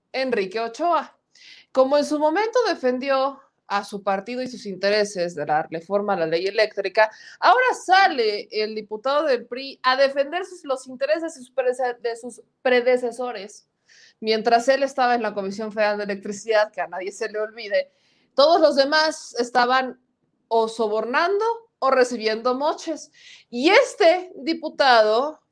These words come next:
priista, que está ahí para resguardarse por el fuero, evidentemente, hace unas, eh, aseveraciones que uno diría, "Alguien pásale la Constitución, denle unas clases de historia y, por favor,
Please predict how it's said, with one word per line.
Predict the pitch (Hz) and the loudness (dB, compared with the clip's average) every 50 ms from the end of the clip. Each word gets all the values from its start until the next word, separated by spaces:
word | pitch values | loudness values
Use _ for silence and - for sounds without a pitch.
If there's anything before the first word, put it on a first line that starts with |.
| _ | _
priista, | - 208 208 233 254 247 233 226 - - 185 185 185 | -12 -10 -8 -6 -4 -4 -6 -6 -2 0 0 0 0
que | - 175 | -2 -8
está | 185 - - 233 | -6 2 4 4
ahí | 247 285 302 320 | 4 4 2 -2
para | - - 254 226 190 190 170 165 160 131 | 0 2 2 4 4 4 0 -2 -4 -6
resguardarse | 185 170 170 165 - - 165 160 170 175 196 196 196 - 214 | -8 -10 -10 -10 -10 -10 -10 -8 -4 -4 -4 -4 -4 -8 -14
por | 208 - 208 208 | -14 -10 -8 -8
el | 208 202 202 | -8 -8 -8
fuero, | 202 233 240 233 220 196 | -6 -4 -4 -2 -2 -4
evidentemente, | 185 160 139 107 131 160 160 _ - 214 240 220 196 165 - 202 202 _ _ _ _ - - - - - _ _ _ _ _ _ _ _ _ _ _ - | -6 -8 -12 -18 -20 -20 -20 _ -20 -14 -12 -12 -12 -12 -16 -20 -20 _ _ _ _ -20 -20 -20 -20 -20 _ _ _ _ _ _ _ _ _ _ _ -8
hace | 277 311 370 415 427 415 392 - - - 330 | -8 -6 -4 -6 -6 -6 -8 -10 -6 -2 -2
unas, | 339 330 330 330 349 349 339 294 247 233 - - - - _ _ - | 0 0 0 0 0 0 0 0 -2 -6 -8 -12 -18 -18 _ _ -12
eh, | 208 208 - | -12 -12 -6
aseveraciones | - 233 240 - 233 220 220 214 220 208 208 208 - 254 247 254 262 285 302 302 285 294 - | -6 -6 -4 -4 -4 -2 0 0 0 0 -2 -2 -2 -2 0 0 0 -2 -4 -4 -4 -6 -6
que | - 247 | -2 -2
uno | 247 269 277 277 | -2 0 -2 -4
diría, | 262 233 220 240 254 269 277 269 262 240 - - - - - - | -6 -6 -6 -6 -4 0 0 2 2 0 0 -4 -12 -18 -14 -4
"Alguien | 254 285 294 294 254 - 359 349 370 | -2 -2 -2 -2 -4 -6 -6 -6 -2
pásale | - 285 294 302 - 311 311 294 | 0 0 0 0 0 -2 -4 0
la | 262 247 233 240 | -2 -2 -2 -2
Constitución, | 214 208 202 208 220 208 208 - 208 202 - - 220 226 233 254 - _ _ _ _ _ _ _ | -4 -8 -8 -8 -12 -12 -10 -10 -12 -10 -6 -4 -2 -2 -2 -4 -6 _ _ _ _ _ _ _
denle | - 214 247 311 359 359 370 370 359 | -2 4 6 6 6 6 6 6 6
unas | 339 320 302 302 277 277 - | 6 6 4 4 2 2 -2
clases | - 247 247 240 247 254 254 240 | -4 -2 0 0 0 -2 -6 -4
de | 226 202 | -4 -4
historia | 190 190 - - 196 196 196 196 214 220 233 226 - - | -6 -6 -8 -6 -4 -4 -4 -2 -2 0 0 -2 -2 0
y, | 285 277 277 277 | -2 -2 0 4
por | - 285 277 269 254 247 | 4 6 6 6 4 0
favor, | - - 269 262 247 240 240 262 285 359 453 480 - _ | -4 -2 0 2 2 2 2 0 -2 -2 -2 -4 -8 _